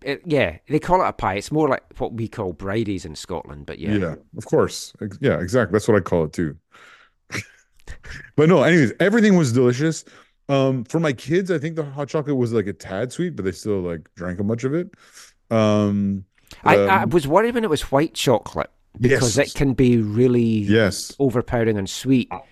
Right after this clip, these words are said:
Speaker 2: I grew up only eating white chocolate 'cause I found, like, the dark choc-, like, milk chocolate, whatever, used to give me a headache when I was younger. Not so much in,
Speaker 1: Mm.
Speaker 2: uh, as I'm,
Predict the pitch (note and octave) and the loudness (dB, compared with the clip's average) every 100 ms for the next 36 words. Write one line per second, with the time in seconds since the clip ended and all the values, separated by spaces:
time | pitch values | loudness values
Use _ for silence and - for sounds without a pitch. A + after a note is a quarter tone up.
0 | - D3 D#3 A2+ E3 E3 D#3 C#3 C#3+ C3+ | -2 -2 0 0 2 2 0 0 -2 -2
1 | C3+ C#3 A2 G#2+ F#2+ A2+ F#2+ F#2+ A2 G2+ | -2 0 0 -2 -4 -10 -8 -4 -2 -2
2 | F2+ G2+ - A#2+ C3 G2+ G#2 F2+ G2+ G2 | -4 -8 -4 -2 -2 -2 -2 2 0 0
3 | - A2+ G2+ G#2+ F#2 - G2+ G2+ G2 - | -6 -6 -4 -4 -4 -4 -2 -2 -2 -2
4 | G2 G2+ F#2 F2+ G2 F#2 E2+ A2+ G#2+ - | -2 0 -2 0 0 0 -4 -8 -8 -4
5 | G#2+ G2+ D#2+ - G#2+ C3 C3+ C3+ B2+ C#3+ | -2 0 -2 -4 -4 -4 -4 -4 -4 -4
6 | D3+ D#3+ - _ _ _ _ - A2 - | -4 -4 -8 _ _ _ _ -2 -2 2
7 | G2+ G2+ - F#2 F2+ E2+ F#2+ C4+ E3+ F2+ | 2 2 0 -2 0 -2 -4 -6 -6 0
8 | F2+ E2+ F2 F2 | 0 0 -2 -2